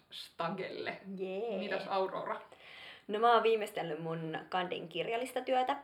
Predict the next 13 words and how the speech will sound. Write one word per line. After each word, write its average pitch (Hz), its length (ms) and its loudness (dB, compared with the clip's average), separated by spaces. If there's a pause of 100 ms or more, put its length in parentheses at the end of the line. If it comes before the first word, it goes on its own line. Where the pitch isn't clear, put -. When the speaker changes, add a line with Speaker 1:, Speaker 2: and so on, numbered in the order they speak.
(260)
Speaker 2:
opinnäytetyötä. 240 880 -2 (1000)
Ja 202 100 4
siinähän 214 400 2
tää 208 200 10
viikko 202 240 0
on 175 80 4
aika 170 180 2
mukavasti 185 400 2
mennytkin. 180 680 -4 (120)
Elikkä 170 340 0
aika 180 260 6
lailla 170 240 2
niinku 190 320 -4